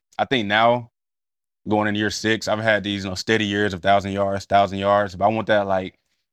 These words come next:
that one crazy breakout year, you know, like,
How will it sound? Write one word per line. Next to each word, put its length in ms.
that 140
one 180
crazy 360
breakout 440
year, 160
you 120
know, 180
like, 340